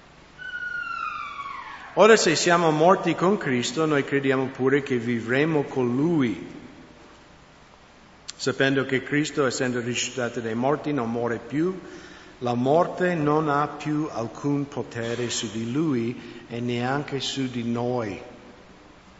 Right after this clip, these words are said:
Avete mai visto una persona morta? O anche un animale,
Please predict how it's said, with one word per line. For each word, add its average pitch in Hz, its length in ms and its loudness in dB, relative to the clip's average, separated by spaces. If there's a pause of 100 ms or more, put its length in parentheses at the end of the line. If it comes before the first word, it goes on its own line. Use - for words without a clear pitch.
(960)
Avete 214 320 4
mai 165 280 8
visto 165 360 2
una 151 120 2
persona 139 440 0
morta? 123 480 0
O - 1400 -10
anche 143 300 2
un 147 120 2
animale, 123 680 0